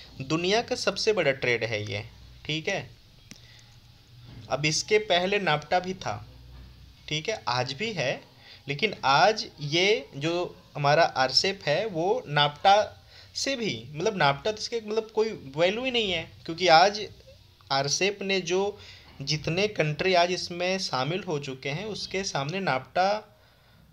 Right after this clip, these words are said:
एक रीजनल समूह बन के रह चुका है, जो कि जो आरसेप है एक वैश्विक आईने में दिख रहा है कि एक वैश्विक स-,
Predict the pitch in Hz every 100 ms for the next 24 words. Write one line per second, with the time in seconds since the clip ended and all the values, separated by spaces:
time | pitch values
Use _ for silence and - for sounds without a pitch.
0 | - - 151 202 208 - 135 165 165 214
1 | 240 135 107 - - - - - _ _
2 | _ _ _ _ _ - - _ - -
3 | 160 175 185 160 156 151 143 143 131 147
4 | 185 226 165 151 208 190 185 - - -
5 | - _ - 143 165 175 180 175 - -
6 | _ _ - 139 139 143 185 208 208 -
7 | 147 196 180 220 - 160 135 160 185 -
8 | 262 - - - - - - _ _ _
9 | - - - - - - _ _ - -
10 | - - 147 165 175 175 151 156 151 151
11 | 180 214 156 135 143 147 - 214 226 -
12 | - -